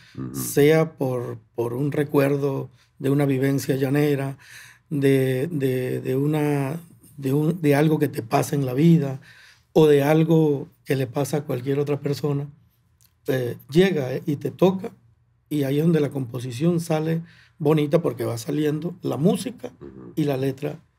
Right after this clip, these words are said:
Speaker 2: de una vez. Y para, para componer, eh, llaneramente, que ese, ese, eh, ese tipo de, de composición se ha perdido mucho.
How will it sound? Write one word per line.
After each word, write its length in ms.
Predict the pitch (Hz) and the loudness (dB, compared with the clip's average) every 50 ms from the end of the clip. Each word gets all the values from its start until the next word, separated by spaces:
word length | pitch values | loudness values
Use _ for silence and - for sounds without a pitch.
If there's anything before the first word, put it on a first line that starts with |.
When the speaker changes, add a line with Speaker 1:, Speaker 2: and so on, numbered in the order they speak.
| _ _ - | _ _ -12
Speaker 2:
de 160 | 131 127 127 | -10 -8 -6
una 180 | 127 131 127 123 | -6 -6 -6 -6
vez. 160 | 120 117 113 113 - _ _ _ _ _ _ - - - - - _ _ _ _ _ _ | -8 -10 -10 -12 -18 _ _ _ _ _ _ -20 -20 -20 -20 -20 _ _ _ _ _ _
Y 140 | - 202 180 | 2 2 4
para, 420 | 185 196 185 175 175 175 170 170 | 6 4 4 6 6 4 4 2
para 220 | - 170 165 156 160 | 2 2 2 2 2
componer, 760 | 175 160 160 - 160 160 180 208 226 240 233 247 247 226 - - _ _ _ - - | 0 0 2 2 4 4 4 4 2 0 -4 -6 -6 -8 -12 -16 _ _ _ -4 0
eh, 340 | 143 143 139 131 131 127 127 | 0 0 0 0 -4 -4 -4
llaneramente, 720 | 143 139 139 160 190 202 202 190 175 156 143 139 - 165 165 - _ | -2 0 2 2 2 2 2 2 2 2 0 -2 -6 -10 -12 -12 _
que 200 | - 143 135 135 | -2 0 0 0
ese, 300 | 135 135 - 175 185 190 185 | 0 0 2 2 2 2 0
ese, 800 | - 160 160 156 - - 170 175 175 175 165 147 139 131 - - - _ _ _ _ _ _ _ _ _ _ _ _ | 0 -2 -2 -2 -2 0 2 2 4 4 2 2 0 -4 -8 -12 -18 _ _ _ _ _ _ _ _ _ _ _ _
eh, 260 | - 170 156 156 170 170 | -4 -2 -2 -2 -2 0
ese 840 | - 170 165 165 185 185 185 185 180 170 151 143 135 131 123 120 123 - - _ _ _ _ _ _ _ _ - | 0 -2 0 0 2 4 4 6 6 4 4 2 0 -2 -6 -8 -10 -12 -18 _ _ _ _ _ _ _ _ -4
tipo 280 | 190 190 185 202 196 175 | -2 0 0 2 2 4
de, 120 | 170 160 | 4 2
de 120 | 143 139 131 | 2 0 -2
composición 760 | - 135 135 139 147 135 - 139 120 208 220 190 160 127 - - - - - - - - _ _ _ _ - | -4 -6 -6 -6 -6 -6 -6 -2 2 2 4 4 2 0 -6 -10 -20 -20 -20 -20 -20 -20 _ _ _ _ -8
se 160 | - - 151 | -2 0 0
ha 100 | 147 147 | 2 2
perdido 340 | 151 147 147 151 151 147 139 | 0 0 2 2 2 2 0
mucho. 360 | 143 139 131 117 - - | 0 -2 -6 -8 -12 -18